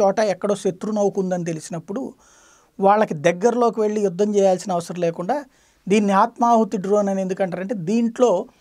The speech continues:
ఆ, కావలసినటువంటి బాంబింగ్ మెటీరియల్ అంతా ప్రొజెక్ట్ చేయొచ్చు, ఏర్పాటు చేయొచ్చు. చేస్తే ఇది తొమ్మిది గంటల పాటు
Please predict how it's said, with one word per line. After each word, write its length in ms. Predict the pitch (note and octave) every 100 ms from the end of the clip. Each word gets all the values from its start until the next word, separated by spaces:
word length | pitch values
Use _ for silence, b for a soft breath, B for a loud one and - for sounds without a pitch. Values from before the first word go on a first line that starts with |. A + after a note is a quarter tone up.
| b b b _ -
ఆ, 340 | F#3 F3 D#3+ -
కావలసినటువంటి 720 | G3+ A3 A#3+ A3+ A3 G3+ G3+
బాంబింగ్ 480 | D#3+ F3 A3+ A#3+ A3+
మెటీరియల్ 400 | G#3 F#3+ F#3+ F#3
అంతా 280 | F3 F3 A#3+
ప్రొజెక్ట్ 440 | A#3+ E3+ F3 -
చేయొచ్చు, 420 | C3 B2+ C#3 - F#3
ఏర్పాటు 300 | F#3 F3 C3
చేయొచ్చు. 360 | A#2+ - A3
చేస్తే 460 | A3+ - C4+ G#3+ A3+ b b b b b
ఇది 440 | A#3 D4 B3 B3+ D4 _ -
తొమ్మిది 500 | A3+ A#3+ B3+ A#3+ A#3
గంటల 260 | A#3 C4+
పాటు 340 | C4+ G#3+ E3